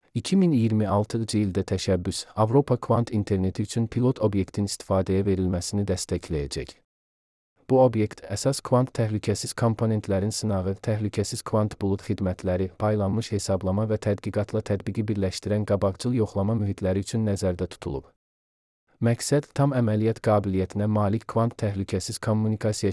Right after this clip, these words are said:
şəbəkəsini qurmaq və federativ kvant internetinə doğru ilk addımı atmaqdır. Kvant təhlükəsizliyinə artan diqqət.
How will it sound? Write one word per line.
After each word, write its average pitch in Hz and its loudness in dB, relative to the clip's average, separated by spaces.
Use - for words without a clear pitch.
şəbəkəsini 95 -2
qurmaq 98 0
və 110 0
federativ 107 -2
kvant 127 0
internetinə 101 0
doğru 95 2
ilk - -6
addımı 98 0
atmaqdır. 90 -4
Kvant 151 4
təhlükəsizliyinə 104 0
artan 110 0
diqqət. 92 0